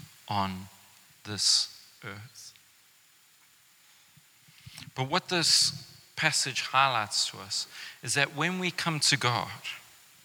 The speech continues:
God meets us sometimes at the point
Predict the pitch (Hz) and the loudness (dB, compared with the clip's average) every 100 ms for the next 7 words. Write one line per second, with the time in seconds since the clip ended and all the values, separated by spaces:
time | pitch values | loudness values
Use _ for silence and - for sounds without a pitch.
0 | - - - - 139 170 151 135 156 196 | -18 -16 -14 -2 2 2 2 4 4 4
1 | - - - 110 123 - - - - - | 4 4 2 -2 2 4 2 -2 -16 -20
2 | - - - 160 156 160 151 143 - - | -20 2 4 4 4 4 4 4 2 4
3 | 139 - 135 - - - 185 185 - | 2 4 0 -2 -10 0 2 4 4